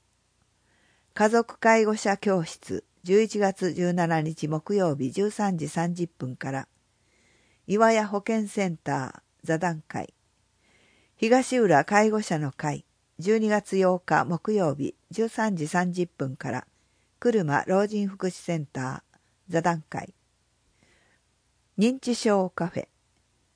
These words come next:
あんこカフェ、十一月十六日水曜日十四時から。関海寺、軒先、岩屋、座談会。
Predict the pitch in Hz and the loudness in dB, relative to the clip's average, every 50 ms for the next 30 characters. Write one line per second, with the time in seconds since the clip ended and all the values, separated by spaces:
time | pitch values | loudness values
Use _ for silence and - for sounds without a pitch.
0 | _ _ _ _ _ _ _ _ - 196 233 247 240 _ - 220 214 208 - 208 | _ _ _ _ _ _ _ _ 4 4 4 2 -4 _ -2 -2 -2 -2 -4 -8
1 | 190 - - 120 - _ _ _ _ _ _ _ 160 175 208 240 240 - 233 226 | -6 -4 -4 -6 -6 _ _ _ _ _ _ _ 2 4 4 4 4 0 0 0
2 | 220 220 - - 202 202 - _ 180 190 196 202 196 190 - - 190 180 175 175 | 0 0 0 0 -2 -2 -2 _ 0 2 2 2 2 0 0 0 0 0 0 -2
3 | 175 170 170 170 - - 196 208 214 214 208 196 180 156 143 135 135 - - - | 0 -2 -2 -2 -2 -4 -2 -2 0 2 4 4 4 2 2 -2 -4 -4 -4 -6
4 | 165 - 220 220 190 165 143 139 143 - - - 123 131 127 - _ _ _ _ | -2 2 2 4 4 2 2 0 -4 -8 -10 -8 -8 -8 -8 -10 _ _ _ _
5 | _ _ _ _ _ _ _ _ _ _ _ _ _ _ _ _ _ _ _ _ | _ _ _ _ _ _ _ _ _ _ _ _ _ _ _ _ _ _ _ _
6 | _ _ _ _ _ _ _ _ _ _ _ _ _ _ _ - 220 226 - - | _ _ _ _ _ _ _ _ _ _ _ _ _ _ _ 4 4 4 4 2
7 | 269 - - 240 247 226 208 180 - - 147 - - _ _ _ _ - 175 185 | -4 0 4 4 6 6 6 4 2 -2 -2 -2 -2 _ _ _ _ 0 0 0
8 | - - 214 - - - 185 - - - 160 - - _ _ - 175 180 185 185 | 0 -4 -10 -4 -2 -2 -2 -2 0 -2 -2 -2 -2 _ _ 0 2 2 4 2
9 | 175 160 151 - _ _ - 160 160 170 190 202 196 170 147 _ - - - - | 4 2 2 0 _ _ -4 0 0 2 2 0 -2 -2 -6 _ -8 -10 -10 -10